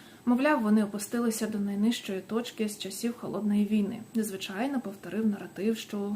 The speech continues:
українці та росіяни нібито братній народ, а Р Ф готова працювати над питанням безпеки для України. Тобто гарантувати Росія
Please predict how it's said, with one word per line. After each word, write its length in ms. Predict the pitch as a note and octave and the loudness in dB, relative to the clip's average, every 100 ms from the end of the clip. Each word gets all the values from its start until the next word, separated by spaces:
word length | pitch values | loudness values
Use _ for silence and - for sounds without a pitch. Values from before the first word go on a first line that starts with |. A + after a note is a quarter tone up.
| G#3 | -6
українці 960 | F#3+ - G#3+ G#3+ F#3 A3 A3 A3 A3+ | -8 -4 -4 -2 0 4 4 2 -2
та 240 | A3 F3 F#3+ | -2 -6 -6
росіяни 760 | G#3+ - A3 G3+ G3+ A3 G#3+ | -6 -4 -4 -2 0 2 2
нібито 480 | G3+ G3+ G#3+ G#3 G#3 | 2 0 -2 -2 -4
братній 680 | G#3 G3+ E3 G3+ A3 G#3+ G#3+ | -4 -6 -4 -2 0 4 4
народ, 420 | G#3+ B3 A#3 - - - - - - | 4 4 2 -2 -8 -20 -20 -12 -4
а 180 | C4 - | -2 -2
Р 120 | G3+ G3 | -4 -2
Ф 180 | A#3 A3 G3+ | -2 -2 -6
готова 360 | F#3+ G#3 G3 | -4 -4 -4
працювати 560 | - - - G3+ G#3+ G#3+ | -6 -10 -4 -2 -2 -4
над 140 | G3 | -6
питанням 480 | - F#3+ G#3 G#3 G3 | -10 -8 -2 0 0
безпеки 500 | G#3 - A3+ A#3 G3 | -4 -4 -4 -4 -6
для 180 | G#3 F3 | -8 -8
України. 500 | F3 F3+ D#3+ - F3+ | -10 -12 -10 -8 -8
Тобто 280 | - G3 F#3 | -10 -10 -8
гарантувати 800 | G#3 F3+ G3+ F#3 B3+ D#4+ D#4+ D4+ - - - - | -8 -6 -6 -4 -2 -2 -2 -4 -8 -20 -12 -4
Росія 840 | G#3 G3+ - A3 B3 B3 A#3 A#3 | -2 -2 -4 -2 -2 0 0 -2